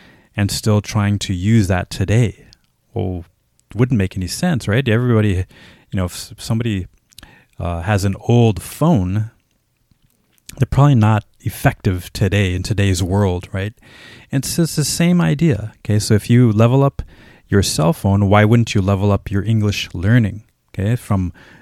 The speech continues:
what I would call a one point oh, version one point oh, which is the old way, to a new version, two point oh, okay? So instead of having just one teacher in a classroom,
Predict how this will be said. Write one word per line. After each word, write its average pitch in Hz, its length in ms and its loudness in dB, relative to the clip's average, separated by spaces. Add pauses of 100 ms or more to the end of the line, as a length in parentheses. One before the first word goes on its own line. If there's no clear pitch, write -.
(140)
what 95 140 2
I 101 100 4
would 104 160 4
call 98 300 2
a 90 80 2
one 104 420 2
point 101 300 2
oh, 90 200 4
version 95 460 4
one 135 200 4
point 95 320 2
oh, 90 200 2
which 110 200 2
is 92 120 2
the 95 100 2
old 123 280 2
way, 95 320 -4 (580)
to 104 180 2
a 101 60 4
new 110 380 6
version, 90 580 0
two 120 200 4
point 98 340 0
oh, 80 220 -10
okay? 98 280 -2
So 98 180 0
instead 104 340 2
of 101 220 2 (360)
having 101 380 2
just - 220 -4
one 101 400 0
teacher 107 420 -2
in 95 260 0
a 90 80 -2
classroom, 90 720 -4